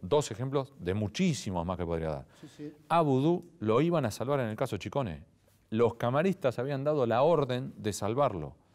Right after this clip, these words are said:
Speaker 1: Estaban escribiendo el fallo para salvarlo y ocurrió el fallo de Marita Trimarco de Verón, que fue un escándalo,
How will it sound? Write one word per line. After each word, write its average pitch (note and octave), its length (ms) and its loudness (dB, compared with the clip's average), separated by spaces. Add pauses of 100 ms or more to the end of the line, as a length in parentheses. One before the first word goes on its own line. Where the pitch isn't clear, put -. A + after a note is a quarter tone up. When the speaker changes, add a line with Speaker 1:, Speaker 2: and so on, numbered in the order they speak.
(400)
Speaker 1:
Estaban D#3 480 4
escribiendo C#3+ 340 0
el A2+ 60 0
fallo C#3+ 280 0
para G#2 180 0
salvarlo G2+ 540 -2 (480)
y A#2+ 120 0
ocurrió A#2+ 560 2
el G#2+ 120 -2
fallo C#3+ 300 0
de A2+ 120 -6
Marita A#2 300 -2
Trimarco A#2+ 360 0
de G#2 60 0
Verón, B2+ 420 -4
que F2+ 100 -6
fue F2 120 -6
un D#2+ 60 -4
escándalo, F#2+ 720 -4